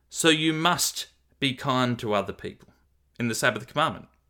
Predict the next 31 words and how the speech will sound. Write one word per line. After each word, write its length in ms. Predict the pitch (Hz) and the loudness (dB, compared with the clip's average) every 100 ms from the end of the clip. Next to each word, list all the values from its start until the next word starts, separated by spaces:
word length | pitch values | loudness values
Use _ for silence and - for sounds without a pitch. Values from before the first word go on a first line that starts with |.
| _ | _
you're 160 | 120 113 | 0 0
to 80 | |
give 200 | 117 127 | 2 2
your 340 | 113 117 117 113 _ _ _ _ _ | 4 4 4 2 _ _ _ _ _
servants 520 | - 185 107 85 - | 4 4 4 -4 -10
rests. 440 | 80 - - - - _ _ | -14 -14 -14 -14 -20 _ _
You're 100 | 131 | -4
to 80 | 143 | -2
give 220 | 160 156 | -4 0
your 220 | 160 151 _ | -2 -2 _
alien 340 | 139 143 143 131 | 4 4 2 -2
within 220 | 127 127 | -2 -2
your 140 | 113 | -2
gates 320 | 98 87 - | -2 -6 -10
rests. 360 | - - - - _ _ _ - | -16 -14 -16 -16 _ _ _ 0
You're 100 | 143 | 0
to 60 | |
give 180 | 156 151 | 2 0
your 160 | 156 147 - | 0 0 4
animals 460 | 147 117 90 - | 4 4 -2 -6
rests. 460 | 92 - - - - _ - _ - _ _ | -12 -12 -14 -14 -18 _ -20 _ -20 _ _
Male 320 | 156 175 160 | 6 6 4
and 100 | 131 | 2
female 400 | 147 131 98 87 | 2 2 -2 -6
servants, 600 | - 90 - - - - _ _ | -8 -12 -12 -18 -18 -20 _ _
visitors, 720 | 135 190 156 147 123 104 - - _ - | 2 4 4 4 4 2 -8 -16 _ 0
everyone 560 | 226 151 104 87 85 | 0 0 -4 -4 -6
is 160 | - - | -8 -6
gonna 180 | 120 104 | -4 -4
have 240 | 95 90 | -6 -10
rest. 400 | 55 - - - | -12 -14 -16 -18